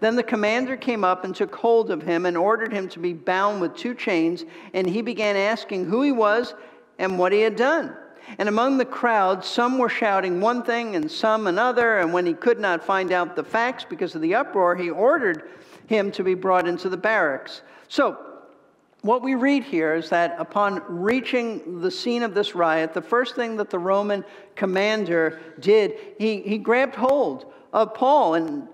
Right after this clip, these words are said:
just to protect him from this angry crowd,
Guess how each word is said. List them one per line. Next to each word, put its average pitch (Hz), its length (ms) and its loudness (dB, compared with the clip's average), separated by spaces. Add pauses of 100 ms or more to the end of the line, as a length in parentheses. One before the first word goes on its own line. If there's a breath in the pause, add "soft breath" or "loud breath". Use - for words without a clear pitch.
just 254 220 0
to 262 80 -2
protect 240 680 -2
him 180 260 -2
from 190 300 0
this 180 300 -4
angry 233 640 -2
crowd, 175 480 0